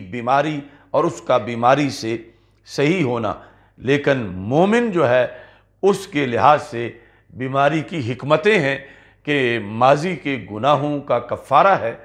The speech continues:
और मुस्तकबिल के लिए सबक है, इबरत है, और मोमिन को सुस्ती से बचाने का एक बहुत बड़ा तरीका है। नबी अकरम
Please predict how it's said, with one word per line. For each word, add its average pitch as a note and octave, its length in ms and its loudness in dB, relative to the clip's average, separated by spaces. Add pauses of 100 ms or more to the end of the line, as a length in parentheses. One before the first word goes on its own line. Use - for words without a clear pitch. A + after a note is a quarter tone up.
(340)
और C#3 120 0
मुस्तकबिल F#3+ 600 -2
के F3 160 -2
लिए D#3+ 180 0
सबक D#3+ 460 0
है, B2 260 2
इबरत F#3+ 360 0
है, A#2 320 -2 (320)
और B2+ 520 2
मोमिन D#3+ 540 -2
को A2+ 360 -6 (460)
सुस्ती A3 520 0
से C3+ 240 0 (140)
बचाने C#3+ 500 4
का G#2+ 220 0 (580)
एक C#3+ 640 -2
बहुत C#3 480 2
बड़ा A#2 340 4 (840)
तरीका C#3 440 2
है। - 260 -6 (760)
नबी D#3+ 300 2
अकरम F#3 440 4